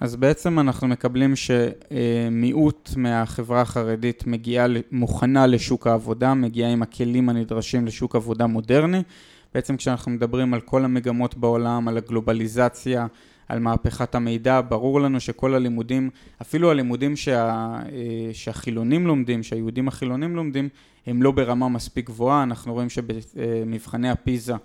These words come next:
שזה המבחנים הבינלאומיים להשוואה בין תלמידים בכיתות שונות, אנחנו נמצאים במקום לא טוב. צריך להזכיר שהמבחנים האלה לא לוקחים בחשבון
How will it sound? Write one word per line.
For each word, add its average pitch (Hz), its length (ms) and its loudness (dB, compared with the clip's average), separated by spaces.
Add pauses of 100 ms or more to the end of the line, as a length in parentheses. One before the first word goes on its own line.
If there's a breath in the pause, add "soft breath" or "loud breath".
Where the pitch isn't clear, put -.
(440 soft breath)
שזה 113 360 -8
המבחנים 113 440 -4
הבינלאומיים 117 720 0
להשוואה 117 440 -4
בין 117 160 -4
תלמידים 113 480 -4
בכיתות - 380 -8
שונות, 120 420 -6 (380 soft breath)
אנחנו 120 320 -8
נמצאים 120 440 -4
במקום 117 480 -4
לא 123 240 2
טוב. 190 300 0 (300 loud breath)
צריך 135 220 -10
להזכיר 160 500 -4
שהמבחנים 139 580 -6
האלה 147 200 -2
לא 131 240 0
לוקחים 165 340 -4
בחשבון 160 580 -6